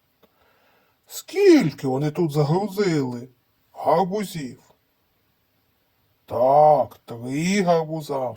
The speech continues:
Молодці, малята. А тут скільки? Знайди відповідну цифру.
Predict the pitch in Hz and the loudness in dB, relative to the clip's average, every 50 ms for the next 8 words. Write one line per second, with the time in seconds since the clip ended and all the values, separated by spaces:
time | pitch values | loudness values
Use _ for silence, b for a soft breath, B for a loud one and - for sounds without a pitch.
0 | - 123 113 110 110 110 123 175 180 - - - 156 151 147 147 147 139 139 139 | -14 -18 -16 -14 -14 -12 -12 -14 -14 -16 -16 -12 -10 -8 -8 -6 -6 -8 -6 -6
1 | 135 135 131 131 - - - - - _ b b b b b b b b _ - | -6 -6 -6 -6 -8 -12 -18 -20 -20 _ b b b b b b b b _ -2
2 | - 151 165 - - 202 180 165 - - - - 156 156 151 151 - 156 143 131 | -2 0 0 -2 -2 -4 -4 -4 -6 -10 -10 -10 -10 -10 -10 -10 -10 -12 -12 -12
3 | 127 120 127 151 190 269 370 302 220 151 123 127 127 - - 135 131 139 135 117 | -14 -8 -2 0 0 0 0 -2 -6 -6 -8 -8 -12 -12 -12 -10 -8 -8 -8 -8
4 | 113 - 180 180 - - 175 123 - - - 120 131 | -6 -6 -6 -4 -2 -2 -2 -2 -4 -10 -16 -18 -18